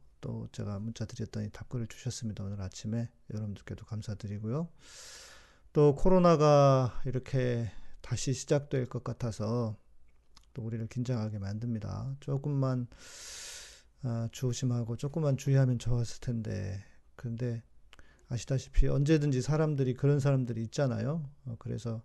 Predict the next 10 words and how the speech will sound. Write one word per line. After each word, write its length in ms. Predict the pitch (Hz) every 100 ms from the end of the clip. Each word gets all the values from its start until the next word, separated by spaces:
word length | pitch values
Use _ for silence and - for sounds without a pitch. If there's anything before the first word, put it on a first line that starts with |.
| _ - - - - - - - - _ -
아, 680 | 107 98 98 95 87 104 - - - - -
예. 320 | 95 92 101 - - - - - - - - - -
아, 240 | 95 95
안타깝습니다. 800 | 90 - - 113 - 110 110 107 -
그렇다고 320 | - - 110
그렇게 340 | 113 - 113
막 240 | 104 104 -
비난하-, 440 | 143 139 127 131 127
비난하기도 580 | 139 143 135 127 113 110
그렇고, 480 | 113 113 - 110